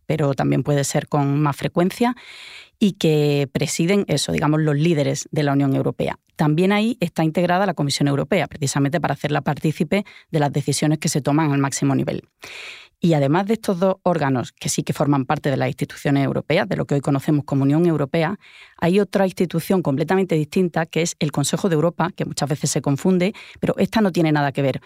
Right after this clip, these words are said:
o digamos, tiene una raíz común, porque todo surge del proceso de reconciliación europea a raíz del fin de la Segunda Guerra Mundial, pero es un órgano, eh,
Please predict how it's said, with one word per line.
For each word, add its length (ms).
o 180
digamos, 360
tiene 200
una 120
raíz 280
común, 360
porque 260
todo 180
surge 300
del 120
proceso 420
de 100
reconciliación 720
europea 520
a 80
raíz 260
del 220
fin 180
de 80
la 100
Segunda 360
Guerra 200
Mundial, 440
pero 220
es 40
un 140
órgano, 440
eh, 380